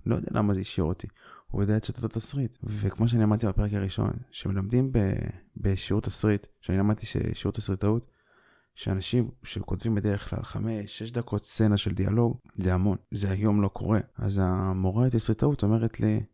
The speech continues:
כאילו, לא אומרת לנו, אומרת לי, אומרת לכיתה, "אתם לא טרנטינו."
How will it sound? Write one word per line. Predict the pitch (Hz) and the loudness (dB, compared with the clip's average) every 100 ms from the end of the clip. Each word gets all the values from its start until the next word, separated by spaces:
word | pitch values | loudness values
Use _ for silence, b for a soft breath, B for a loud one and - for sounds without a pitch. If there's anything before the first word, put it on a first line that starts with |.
| _ _ _ | _ _ _
כאילו, | - 92 | -4 2
לא | 98 | 4
אומרת | 107 113 | 4 4
לנו, | 123 87 - | 2 2 0
אומרת | 101 101 104 | 2 2 2
לי, | 98 | 2
אומרת | 101 101 98 | 2 0 -4
לכיתה, | 92 - 151 - - | -6 -2 -2 -2 -10
"אתם | 98 98 | -2 2
לא | 104 | 4
טרנטינו." | 123 120 113 123 | 4 2 2 0